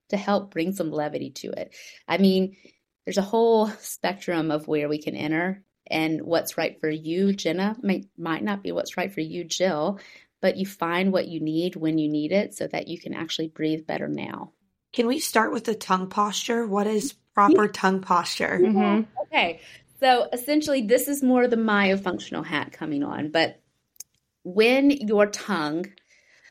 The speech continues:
Speaker 1: let's just start with correct oral rest posture. Correct oral rest posture is the tip of your tongue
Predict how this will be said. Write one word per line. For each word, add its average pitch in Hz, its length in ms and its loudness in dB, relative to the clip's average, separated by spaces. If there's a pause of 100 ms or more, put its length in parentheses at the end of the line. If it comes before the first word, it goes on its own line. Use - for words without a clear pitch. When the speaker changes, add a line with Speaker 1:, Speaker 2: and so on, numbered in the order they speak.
Speaker 1:
let's 262 160 0
just 277 140 0
start 214 200 0
with 202 200 0
correct 180 340 0
oral 160 180 0
rest - 200 -6
posture. - 360 -10
Correct - 380 -2
oral 254 300 2
rest 196 480 -4
posture - 440 -6
is 175 160 -2
the - 100 -8
tip 196 200 -4
of 208 60 -2
your 233 120 2
tongue 202 500 -2